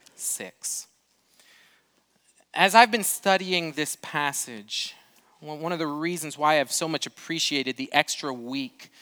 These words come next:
to reflect on this is I have found this to be an incredibly encouraging passage, as well as an incredibly enlightening passage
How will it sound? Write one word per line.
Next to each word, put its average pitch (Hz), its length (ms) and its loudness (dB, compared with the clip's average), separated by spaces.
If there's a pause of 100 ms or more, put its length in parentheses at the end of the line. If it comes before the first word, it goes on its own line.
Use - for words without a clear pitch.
(360)
to 135 100 -12
reflect 127 560 0
on 110 160 -8
this 107 180 -10
is 127 220 -12
I 156 180 2
have 156 140 0
found 135 400 -4
this 120 440 -6
to 131 120 -10
be 135 160 -6
an 123 100 -4
incredibly 135 760 -6 (360)
encouraging 165 1040 -10 (460)
passage, 185 720 -4 (720)
as 156 120 -6
well 180 200 4
as 165 140 0
an 170 40 -6
incredibly 170 600 -4
enlightening 143 1120 -4 (100)
passage 120 720 -8